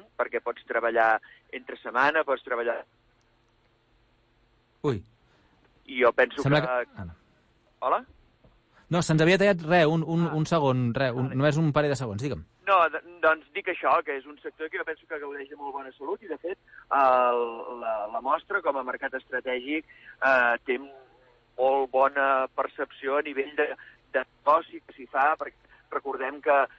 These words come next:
Speaker 1: és un, un mercat on s'hi va a comprar i a vendre, o sigui, els programadors
Speaker 2: Mm.
Speaker 1: venen a buscar espectacles i les companyies venen a oferir els seus espectacles per, per vendre'ls i formar part de les programacions del país.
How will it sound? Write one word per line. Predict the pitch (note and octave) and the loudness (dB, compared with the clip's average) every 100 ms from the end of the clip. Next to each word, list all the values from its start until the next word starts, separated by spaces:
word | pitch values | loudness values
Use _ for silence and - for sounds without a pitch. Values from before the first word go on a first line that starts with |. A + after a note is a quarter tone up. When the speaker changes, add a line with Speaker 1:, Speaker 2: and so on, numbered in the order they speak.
| - | -6
Speaker 1:
és | C3 C3+ C3 | 0 0 -2
un, | C#3 C3+ C3 B2 A#2+ C3+ | -6 -8 -12 -16 -16 -12
un | C#3 | -2
mercat | C3 B2 B2 C3 C#3+ - _ _ | -2 4 4 4 0 -8 _ _
on | - C3 - | -12 -12 -18
s'hi | - A#2 | -16 -4
va | A#2+ B2+ | -2 0
a | C3+ | -2
comprar | - C3 B2 B2+ C3+ | -8 -2 2 2 2
i | C3+ | -4
a | |
vendre, | B2 C#3 C3 A2+ | -6 -8 -10 -16
o | |
sigui, | A2+ A#2 A2 | -16 -20 -20
els | - - | -20 -18
programadors | A#2+ B2 - B2+ B2+ A2 | -12 -10 -8 -4 -4 -4
Speaker 2:
Mm. | A2+ - - | -12 -6 -2
Speaker 1:
venen | C3+ C#3 | -2 0
a | C3+ | 0
buscar | A#2+ B2 - C3 | 0 -6 -4 -4
espectacles | - C3 C3+ B2+ C#3+ D#3 _ - - | -4 -2 2 2 2 0 _ -20 -12
i | C3+ | -10
les | B2+ | -10
companyies | - - B2+ B2+ C3+ B2+ | -10 -8 -8 -4 -6 -4
venen | B2+ C3+ | -6 -4
a | C3+ | -8
oferir | B2+ B2 B2 | -8 -8 -8
els | |
seus | C3+ A#2+ | -8 -10
espectacles | - A2+ A#2 A2+ B2 - | -10 -4 -2 -2 -4 0
per, | A2+ - - - - | 0 -2 -12 -10 -4
per | G#2+ | 0
vendre'ls | A#2 A#2+ C3 D3 | 2 2 2 0
i | C#3 | -2
formar | - A#2+ B2 | -8 -2 0
part | A#2+ B2 | 0 0
de | |
les | B2+ - | -2 -4
programacions | A#2 A2+ A2 A#2 G#2+ | -8 -8 -8 -12 -8
del | G#2+ | -8
país. | G2 A2 | -6 -8